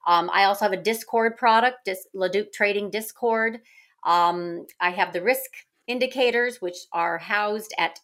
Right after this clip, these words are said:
vig I O. Um, so yeah, I've got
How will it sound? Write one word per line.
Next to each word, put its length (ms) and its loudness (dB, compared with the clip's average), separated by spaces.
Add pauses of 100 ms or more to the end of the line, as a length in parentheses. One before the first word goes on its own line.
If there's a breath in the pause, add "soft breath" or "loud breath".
vig 500 -2 (140)
I 320 2
O. 400 2 (440 soft breath)
Um, 500 0
so 340 0
yeah, 140 2
I've 140 -2
got 140 2